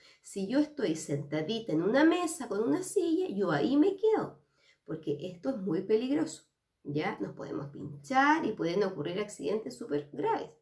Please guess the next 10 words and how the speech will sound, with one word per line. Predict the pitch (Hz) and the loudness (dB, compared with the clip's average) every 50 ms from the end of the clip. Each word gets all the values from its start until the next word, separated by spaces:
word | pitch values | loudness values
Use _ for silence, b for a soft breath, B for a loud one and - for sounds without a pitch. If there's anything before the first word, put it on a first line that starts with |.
| _ _ _ _ _ _ _ _ | _ _ _ _ _ _ _ _
Así | - - - 151 | -18 -12 -10 -8
que | 156 175 | -6 -4
nos | 170 180 175 | -4 -4 -4
quedamos | 165 160 175 185 202 202 185 175 | -4 -2 -2 -2 -2 -2 0 0
en | 156 | 0
nuestro, | 160 175 170 214 240 277 - b b b b b b b | 0 -2 -4 -4 -6 -6 -6 b b b b b b b
en | - - | -12 -12
nuestra | - 143 - - 127 | -12 -10 -10 -10 -10
mesita | - - - - 302 311 | -10 -10 -4 0 0 2
trabajando, | 311 320 330 320 294 - - - - - | 2 2 2 0 0 -2 -4 -10 -10 -12